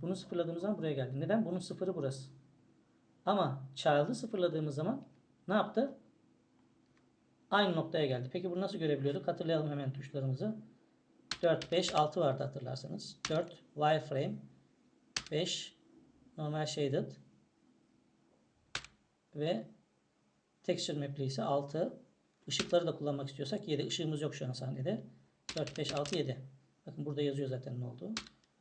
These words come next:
Dört. Dörde bakalım. Bakın içinde gördüğünüz gibi. Ee, buna ne diyoruz biz? Parent child relationship. An-, baba çocuk ilişkisi diyelim hadi. Bu arada tekrar hatırlatayım. Şunun sarı olması demek bunun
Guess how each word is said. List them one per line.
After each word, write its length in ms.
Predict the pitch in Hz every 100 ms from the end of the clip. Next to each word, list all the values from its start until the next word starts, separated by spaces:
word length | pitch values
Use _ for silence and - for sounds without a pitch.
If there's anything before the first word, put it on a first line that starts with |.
| _ -
Dört. 280 | 147 - -
Dörde 220 | 160 175
bakalım. 240 | 156 190
Bakın 160 | 170 165
içinde 280 | - 170 143
gördüğünüz 440 | 135 131 127 131
gibi. 240 | - 180 - - _ _ _ _ _ _ _ _ _ _ 151
Ee, 320 | 143 135 135 135 135 135 - - - _ _ 220
buna 140 | 233
ne 120 | 226
diyoruz 300 | 220 151 139
biz? 280 | 233 - - - _ _ _
Parent 340 | - 180 202 -
child 340 | 175 156 - - _ _ _ _ _ 135
relationship. 540 | 135 131 131 - - - - _ _ - _ _ _ _ _ _ _ _ _ _ _ _ _ _ _ _
An-, 240 | 175 151 - 147 143
baba 220 | 147 156
çocuk 240 | 156 151
ilişkisi 320 | 139 131 -
diyelim 200 | 127 120
hadi. 140 | 123 127 - _ _ _ _ _ _ _ _ _
Bu 60 | 214
arada 180 | 202 196
tekrar 260 | 208 185
hatırlatayım. 400 | 165 151 139 135
Şunun 160 | - 208
sarı 260 | - 190 208
olması 220 | 185 165
demek 300 | 202 214 165
bunun 400 | 196 220 -